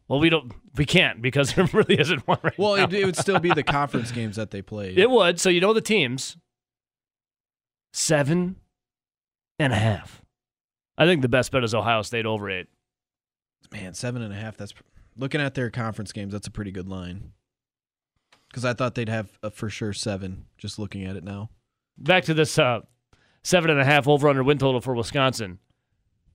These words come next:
Speaker 1: What were you gonna say about knowing their conference games?
Speaker 2: Well, I just, looking at their schedule real quick, I think they have a, a good seven wins in 'em.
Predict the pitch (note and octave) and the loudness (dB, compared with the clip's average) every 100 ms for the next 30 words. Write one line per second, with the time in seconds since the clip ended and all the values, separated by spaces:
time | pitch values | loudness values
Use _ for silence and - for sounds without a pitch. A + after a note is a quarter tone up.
0 | _ C#3+ E3 E3+ D#3+ - E3 D3+ D3 - | _ 0 2 2 0 2 2 4 0 0
1 | C#3+ D3+ D3+ D3 D3 D3 C#3 C#3+ D3+ E3 | 0 2 2 0 0 -2 -4 -6 -6 -8
2 | - _ _ _ _ F3 F#3 G3 - - | -18 _ _ _ _ 0 0 0 -6 -10
3 | _ _ - D#3+ F3 D#3+ D3+ B2 - D3 | _ _ -6 -4 0 -2 -2 -6 -2 -2
4 | C3 A2+ A2+ G#2+ A#2 B2 - _ _ _ | 0 0 -2 -2 -4 -6 -10 _ _ _
5 | _ _ - A#2 C#3 A#2 B2 A#2 A2 F#2+ | _ _ -12 -6 -6 -4 -4 -4 -6 -10
6 | _ - G#2 F#2+ A#2 G2+ - A#2+ G#2+ G2 | _ -14 -10 -4 -6 -6 -8 -6 -6 -8
7 | F#2+ A#2+ G#2 F2 F2+ A2 | -8 -8 -10 -12 -12 -12